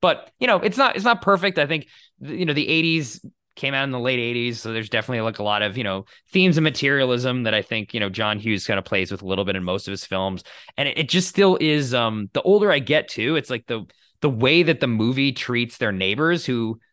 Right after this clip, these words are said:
Julie Louis-Dreyfus and this other guy who are just trying to have a good time, like, you know, just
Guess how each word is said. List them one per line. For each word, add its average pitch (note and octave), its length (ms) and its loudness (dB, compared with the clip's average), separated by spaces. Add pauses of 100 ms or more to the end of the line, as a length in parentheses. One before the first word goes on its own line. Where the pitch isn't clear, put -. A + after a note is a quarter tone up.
(280)
Julie C3+ 300 2
Louis-Dreyfus B2 500 0
and A#2 80 -4
this - 60 -10
other A2 180 -2
guy G2 340 0
who C#3+ 80 0
are D3 40 0
just E3+ 200 -2
trying F3+ 220 0
to F3+ 40 2
have F3+ 140 0
a E3 60 -2
good D3+ 140 -2
time, C3+ 380 0
like, A#2+ 280 -6
you D3 80 -4
know, A2 260 -4 (180)
just - 320 -12